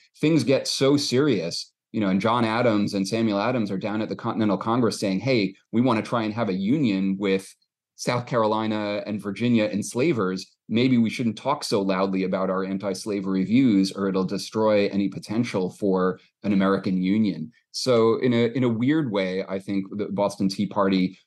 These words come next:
interferes with a growing movement within Massachusetts to do away with slavery. And Massachusetts does do away with slavery during the Revolutionary War,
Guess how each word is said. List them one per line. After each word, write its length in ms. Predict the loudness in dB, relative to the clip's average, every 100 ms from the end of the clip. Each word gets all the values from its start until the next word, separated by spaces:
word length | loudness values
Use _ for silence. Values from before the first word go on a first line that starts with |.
| _ 0
interferes 800 | 0 0 -2 0 2 2 0 -2
with 300 | -2 -2 -4
a 100 | -4
growing 480 | -2 0 2 4 2
movement 400 | 2 2 -2 0
within 320 | -2 0 2
Massachusetts 1000 | 2 0 -8 -6 -2 -2 -2 -6 -8 -16 _ _ -6
to 100 | 0
do 220 | 4 4
away 220 | 4 2
with 180 | 0 -6
slavery. 460 | -4 -2 -2 -2 0
And 80 |
Massachusetts 560 | 2 0 0 0 0 -2
does 240 | 0 0
do 200 | 2 2
away 160 | 2 2
with 180 | 0 -4
slavery 400 | -4 -4 -2 -4
during 300 | -2 0 0
the 80 | 0
Revolutionary 640 | -2 -2 -4 -4 -2 -2
War, 400 | 0 2 2